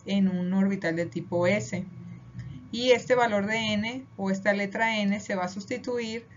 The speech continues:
con el número de periodo en el cual se encuentre el elemento.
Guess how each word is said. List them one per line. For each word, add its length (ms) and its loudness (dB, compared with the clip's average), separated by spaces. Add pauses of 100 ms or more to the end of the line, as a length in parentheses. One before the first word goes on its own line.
(340)
con 380 0
el 240 0
número 260 6
de 100 0
periodo 600 -2
en 160 -2
el 140 0
cual 240 -2
se 340 -2
encuentre 560 -4
el 80 -2
elemento. 640 -2